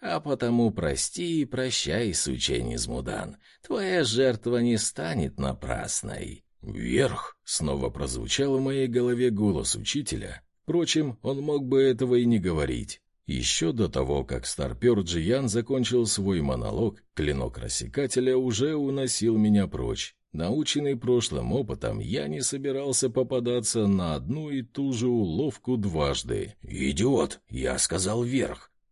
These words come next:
Ой, а ведь и правда, надо было вверх. Но кто же знал, что этот чертов старик в самый последний момент за мгновение до удара развернет свою дряную ладонь параллельно полу? Вот и я не знал.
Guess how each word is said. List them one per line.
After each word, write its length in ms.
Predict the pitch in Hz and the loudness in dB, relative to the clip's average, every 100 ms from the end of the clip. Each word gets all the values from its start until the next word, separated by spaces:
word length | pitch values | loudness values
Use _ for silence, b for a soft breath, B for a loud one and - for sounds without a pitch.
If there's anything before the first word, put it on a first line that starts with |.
| _ - | _ -4
Ой, 380 | 156 117 64 55 | 4 4 4 -4
а 140 | - 123 | -4 0
ведь 240 | 160 165 | 4 4
и 40 | 170 | 4
правда, 600 | 147 123 123 101 55 - - | 6 6 6 4 -2 -6 -10
надо 340 | - 170 160 | -2 0 2
было 200 | 151 156 | 2 4
вверх. 480 | 156 143 127 104 - _ - | 4 4 2 2 -8 _ -12
Но 280 | 208 190 160 | -6 -4 -4
кто 260 | - 165 | 0 2
же 160 | 131 139 | 4 2
знал, 320 | 110 123 131 | 2 2 2
что 260 | 127 - 131 | -2 2 2
этот 260 | 123 120 | 2 0
чертов 540 | - - 143 123 131 117 | 0 -2 -2 0 0 0
старик 440 | - 123 127 107 | 0 0 0 -2
в 40 | |
самый 460 | - - 151 147 139 | -2 -2 -2 -2 -2
последний 600 | 127 127 - 127 120 117 | 0 0 0 0 2 4
момент 440 | 104 98 127 131 | 4 4 2 0
за 160 | 104 95 | 0 0
мгновение 680 | 85 69 67 85 101 76 60 | -2 -2 0 2 2 2 0
до 140 | 53 | 0
удара 540 | 57 60 131 147 131 123 | -2 0 -2 0 0 0
развернет 800 | 127 139 120 117 123 110 127 113 | 0 -2 -2 2 4 4 2 -2
свою 320 | - 127 131 | -2 -2 -2
дряную 600 | 120 110 117 117 120 107 | 0 2 4 4 4 2
ладонь 500 | 73 58 57 139 139 | 0 -4 -2 -2 -2
параллельно 760 | 120 127 131 123 123 120 127 120 | 0 0 2 4 4 4 2 -2
полу? 560 | - 139 85 62 - _ _ - | 2 4 4 0 -8 _ _ -10
Вот 340 | 120 123 165 | -2 -2 2
и 20 | |
я 320 | 151 104 78 | 4 6 4
не 160 | 76 71 | 2 0
знал. 480 | 67 69 65 60 | -2 -2 -2 -4